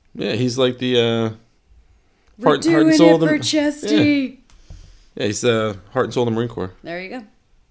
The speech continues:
Speaker 1: He's like the one guy everybody knows.
Speaker 2: E-, ev-, everybody knows.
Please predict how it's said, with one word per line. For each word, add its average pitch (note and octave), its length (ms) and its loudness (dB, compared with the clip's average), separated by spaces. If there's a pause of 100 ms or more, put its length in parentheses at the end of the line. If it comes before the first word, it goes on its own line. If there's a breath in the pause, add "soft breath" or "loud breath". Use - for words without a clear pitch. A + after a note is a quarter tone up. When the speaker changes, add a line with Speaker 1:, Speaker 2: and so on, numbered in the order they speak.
(160)
Speaker 1:
He's A2+ 160 -6
like A2+ 120 -2
the A2 80 -4
one G#2+ 180 -4
guy G#2 160 -4
everybody F#2+ 280 -4
knows. F#2+ 260 -8 (400)
Speaker 2:
E-, E3+ 40 -10 (240)
ev-, F#3+ 300 -2 (100)
everybody D#3+ 480 -6
knows. G#3+ 340 -16